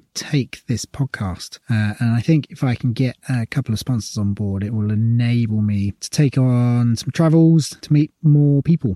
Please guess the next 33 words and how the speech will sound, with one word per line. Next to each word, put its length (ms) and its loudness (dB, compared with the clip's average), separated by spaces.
doing 240 0
excellent 380 -4
things. 360 -4
Um, 420 -2
so 120 0
I've 60 4
got 140 2
some 120 0
ideas 580 2
for 460 0
podcast 380 -2
series 420 -2
within 440 0
building 260 -2
sustainability. 800 -6
Uh, 220 -2
so, 260 -6
for 140 -6
example, 720 -4
looking 300 -4
at 80 -12
craft 640 -4
and 300 -2
crafters 580 -4
in 140 -2
more 140 0
detail. 540 -2
I'd 140 0
love 280 -2
to 600 0
get 180 -4
a 40 -18
boat 240 0